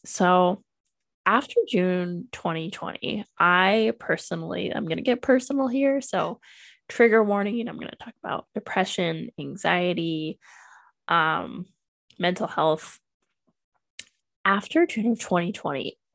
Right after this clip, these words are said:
I had an incredibly busy calendar, and I was saying yes to too many things.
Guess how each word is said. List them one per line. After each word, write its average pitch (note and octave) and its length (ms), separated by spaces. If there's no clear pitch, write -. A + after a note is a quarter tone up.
I F#3 140
had F3+ 260
an F3 140
incredibly E3+ 640
busy E3 320
calendar, - 680
and F3 140
I F3 60
was E3+ 140
saying E3 300
yes D3+ 280
to D4 100
too - 200
many F3+ 180
things. - 480